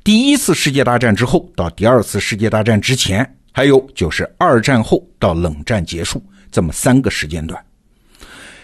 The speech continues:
这三个时间段和我们刚才讲的新兴强国的出现，在时间上是完美吻合呀。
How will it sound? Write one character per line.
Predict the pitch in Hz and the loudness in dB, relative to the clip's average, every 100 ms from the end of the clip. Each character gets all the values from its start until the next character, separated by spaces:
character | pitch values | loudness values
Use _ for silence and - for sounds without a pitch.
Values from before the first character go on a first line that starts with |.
| - | -2
这 | 359 | 0
三 | 359 302 254 | 2 4 4
个 | 202 | 4
时 | 202 170 | 2 2
间 | 170 208 | 2 4
段 | 214 123 | 4 2
和 | - - | 0 2
我 | 240 | 4
们 | 185 180 | 4 4
刚 | 240 | 4
才 | 139 208 | 4 4
讲 | 202 92 | 0 -2
的 | 90 | 0
新 | 127 - 247 | 0 4 6
兴 | 247 240 214 | 6 6 4
强 | - 135 | 2 0
国 | 165 123 160 | 0 -2 0
的 | 180 | 0
出 | - 233 | 2 2
现， | - 208 - | 2 0 -2
在 | - 185 | 0 0
时 | - 151 190 | 2 0 2
间 | 262 254 | 4 4
上 | 214 143 | 4 2
是 | 151 | 2
完 | 123 127 165 | 0 2 4
美 | 277 185 139 | 6 6 4
吻 | 113 80 | 2 0
合 | - 64 | -8 -10
呀。 | 76 | -12